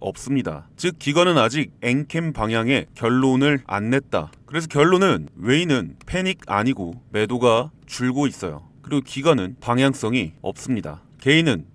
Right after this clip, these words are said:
큰 폭 매수, 최근 반등 시 가장 먼저 탈출 가능성 높음. 따라서 반등이 온다면 이 기관, 외인이 동시에 플러스 전환되는 날을 확인해야 합니다. 여기까지 보면 차트는 추세 하락,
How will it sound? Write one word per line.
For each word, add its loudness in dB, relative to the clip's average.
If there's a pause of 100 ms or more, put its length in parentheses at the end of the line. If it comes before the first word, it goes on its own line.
큰 -2
폭 -2
매수, -2 (100)
최근 -2
반등 0
시 -4 (140)
가장 0
먼저 2
탈출 -6
가능성 -4 (180)
높음. -10 (160)
따라서 4
반등이 0
온다면 0 (160)
이 -6
기관, 0 (280)
외인이 2
동시에 0
플러스 -4
전환되는 0
날을 0
확인해야 -4
합니다. -6 (100)
여기까지 2
보면 0 (140)
차트는 -2
추세 -6
하락, 0